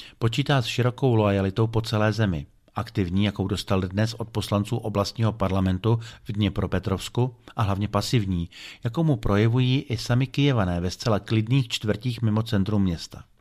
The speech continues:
Janukovyč může počítat v tuto chvíli také s podporou Moskvy.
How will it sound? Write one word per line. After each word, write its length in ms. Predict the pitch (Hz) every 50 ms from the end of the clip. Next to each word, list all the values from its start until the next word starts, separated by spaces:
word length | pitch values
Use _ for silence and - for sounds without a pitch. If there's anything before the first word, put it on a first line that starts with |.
| _ _ _ _ - - - - - - - - - - -
Janukovyč 520 | 127 143 170 - - 143 117 110 113 -
může 220 | 110 104 104 131 117
počítat 440 | - 120 113 - 131 - 151 131
v 40 | -
tuto 200 | - - 143 135
chvíli 280 | 117 - 131 127 131 131
také 320 | - 131 - - 143 131
s 60 | -
podporou 420 | - - 113 113 - 127 127 127 127
Moskvy. 480 | 123 127 120 113 - - - 71 -